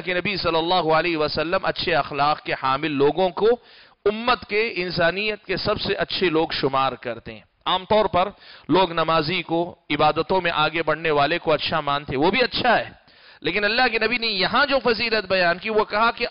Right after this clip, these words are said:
حسن اخلاق والا تم میں سب سے اچھا آدمی ہے، سب سے اچھا آدمی ہے تم میں، یہ اللہ کے نبی صلی اللہ علیہ وسلم نے فرمایا۔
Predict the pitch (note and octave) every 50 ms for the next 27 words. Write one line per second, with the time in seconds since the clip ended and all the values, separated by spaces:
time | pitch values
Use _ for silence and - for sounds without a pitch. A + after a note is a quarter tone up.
0 | - - D#3 E3 - - A#3 C4 C4 A#3+ A3+ - G3+ G#3+ A3 A3 - G3+ G3+ G3+
1 | A3 A#3 - - A3 A3 A3+ G#3 - - F#3+ F3 - - A#3+ C4 C4 B3 - -
2 | - - G#3 F#3+ D#3 C#3 B2 B2+ A#2+ B2 A2+ G2+ _ _ _ _ _ _ _ _
3 | _ _ _ _ _ _ - - - E3+ D3 - A3 B3+ C4 B3+ - - - A#3
4 | A3+ G3+ F#3 F3+ E3+ F#3 F#3 F3 D#3 C#3+ - - C#3 B2+ C3+ C#3+ D#3 F3+ F#3 F#3+
5 | G3 F3 D#3+ C#3+ D#3+ D#3+ D#3+ E3+ E3 - E3 C#3+ C3+ - D3+ D3 D#3 F3+ G3 G3
6 | F3 C#3+ - - B2+ B2 A#2+ A#2 A#2 A#2+ A#2 A#2